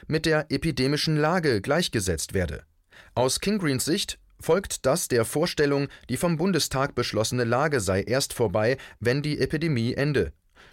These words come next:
Doch die sei auch nicht am einunddreißigsten März zweitausendeinundzwanzig zu Ende.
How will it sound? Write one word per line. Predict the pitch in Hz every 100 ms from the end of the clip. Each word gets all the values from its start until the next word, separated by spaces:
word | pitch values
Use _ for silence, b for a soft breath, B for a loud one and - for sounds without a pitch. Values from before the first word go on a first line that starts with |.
| -
Doch | 101
die | - 110 131 -
sei | 98 120
auch | 113 131
nicht | 147 139
am | 131
einunddreißigsten | 120 131 117 117 139 131 143
März | 123 123 -
zweitausendeinundzwanzig | - 120 123 117 113 120 113 143 - 143 180 151
zu | -
Ende. | 120 135 123